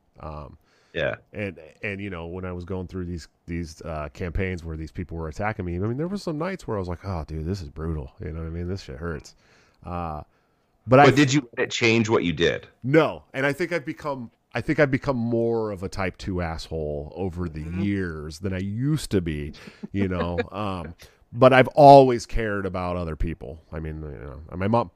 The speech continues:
Speaker 1: my mom's in the chat. She'll, uh, she'll tell you,
Speaker 3: <laughs>
Speaker 1: I've always cared about other people very heavily. In fact, in fact, she always, she likes to tell this story that we went to see, I, I can remember what movie it was. We went to see the movie Flubber, right? In,
Speaker 3: Mm-hmm.
Speaker 1: in the theaters. If you remember the Robin Williams movie, stupid movie,
Speaker 3: Yeah.
Speaker 1: Flubber.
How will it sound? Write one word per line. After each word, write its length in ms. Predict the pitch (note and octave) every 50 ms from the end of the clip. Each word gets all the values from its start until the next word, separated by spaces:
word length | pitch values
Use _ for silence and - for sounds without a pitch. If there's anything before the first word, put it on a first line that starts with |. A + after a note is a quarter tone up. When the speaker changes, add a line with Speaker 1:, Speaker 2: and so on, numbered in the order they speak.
| _
Speaker 1:
my 80 | C#3+ D3+
mom's 240 | F3 F#3 F#3 D#3 E3+
in 60 | D#3+
the 60 | C#3+
chat. 340 | - - D3 B2+ B2 G#2+ -
She'll, 260 | - C3 C3+ C3 B2+
uh, 160 | A#2+ A2 G2+ -
she'll 180 | - - - C3+
tell 240 | - - A2+ G2+ G#2+
you, 240 | G2 E2 A#3 F#3+ -
Speaker 3:
<laughs> 20 |
Speaker 1:
I've 120 | D#2 F2 F#2+
always 180 | G2 G2 F#2
cared 200 | - - F#2+ F2+
about 160 | E2+ F2 E2+ E2
other 80 | D#2+
people 280 | D2+ - E2 - D2+ D2+ E2+
very 180 | G2+ G#2 G2+
heavily. 360 | F2+ F#2 F2+ - - - - A3 - - - - - _
In 80 | A#2 -
fact, 420 | - C#3+ B2 - - _ - -
in 60 | B2
fact, 200 | A2+ D3+ C#3+ B2
she 140 | - - D#3
always, 240 | D3+ D3+ D#3 D3+ C3+
she 140 | - D#3 D3+
likes 160 | D3+ C#3+ -
to 60 | C#3+
tell 160 | - C#3+ B2+
this 120 | A#2 A2+ -
story 540 | - - - A2+ A2 G#2+ G#2+ G#2 G2 F#2+ F2
that 160 | F2+ E2+ - - F2
we 140 | A2 A2+ A2+
went 160 | A#2 B2 -
to 80 | C3
see, 200 | - - B2 A2+ -
I, 240 | F#2 B2 B2+ - B2
I 40 | C3
can 120 | - D3 B2+
remember 160 | B2+ B2+ B2
what 80 | A#2
movie 200 | G#2+ G#2+ G#2 F#2+
it 40 | F2
was. 160 | E2 D#2+ D#2 - _ - - - _
We 100 | B2 C3+
went 140 | D3 E3 D#3
to 40 | D#3+
see 180 | - - D#3+ D3
the 60 | C#3
movie 240 | C3 C3 B2 A#2+ G#2+
Flubber, 540 | F#2 - - A2 G#2 G2 E2+ E2 B1 - - - - _ _ _ _ -
right? 260 | - E2 E2+ F2 - _ _ _ _ _ _ _ _ _ _ _
In, 140 | - F#3 G3
Speaker 3:
Mm-hmm. 180 | - - C4
Speaker 1:
in 120 | C3 B2+ A#2+
the 60 | A2+
theaters. 380 | - - G#2 F#2 D#2+ D#2 D#2 F#2
If 100 | F2 -
you 60 | G#2+
remember 180 | G#2 G#2+ G#2+ G#2
the 80 | G2
Robin 300 | G2 G2 G2 G2 F2+ F2+
Williams 260 | G2 F#2 F#2 E2+ D#2+ F2+
movie, 280 | F2+ F2 E2+ C#2+ C#2+ _ _
stupid 320 | - - A#2 G#2+ F2 E2
movie, 200 | F2 E2 D2+ C#2+ -
Speaker 3:
Yeah. 200 | D#3+ E3+ F#3+ -
Speaker 1:
Flubber. 80 | - D2+